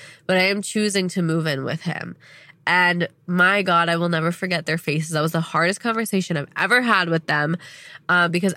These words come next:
I knew I wanted to marry this guy, but I was in love, and I still am, but I, I wasn't thinking about, like,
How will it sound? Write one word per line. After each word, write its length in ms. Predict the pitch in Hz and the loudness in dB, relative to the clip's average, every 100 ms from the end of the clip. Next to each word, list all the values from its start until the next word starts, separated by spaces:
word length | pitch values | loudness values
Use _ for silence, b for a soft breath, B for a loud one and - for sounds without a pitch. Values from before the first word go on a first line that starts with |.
| - | 0
I 360 | 175 202 320 370 | 2 4 2 0
knew 180 | 247 185 | 2 2
I 120 | 165 | 2
wanted 260 | 160 151 | 2 0
to 60 | 151 | 0
marry 280 | 151 147 147 | 0 0 0
this 200 | 151 - | -2 -4
guy, 580 | 147 139 135 190 - 165 | -2 0 0 -2 -2 -2
but 340 | 175 190 185 _ _ | 0 0 -2 _ _
I 180 | - 277 | 0 2
was 180 | 381 480 | 4 4
in 200 | 370 196 | 4 2
love, 420 | 147 104 131 247 262 | 2 0 0 -2 -2
and 140 | 202 220 | 0 0
I 60 | |
still 400 | 208 - 254 277 | 0 -2 0 0
am, 320 | - 165 156 185 | 0 0 0 0
but 220 | 185 - B B B _ - | -2 -2 B B B _ 0
I, 640 | 214 247 277 294 294 - _ _ _ - | 2 4 2 0 -2 -6 _ _ _ -4
I 120 | 240 | 0
wasn't 440 | 254 294 339 269 | 2 2 0 -4
thinking 440 | 269 277 294 262 226 | -8 -8 -6 -6 -4
about, 680 | - 175 175 175 240 220 - | -4 -2 0 2 2 0 -2
like, 400 | 170 156 151 - | -2 -2 -4 -8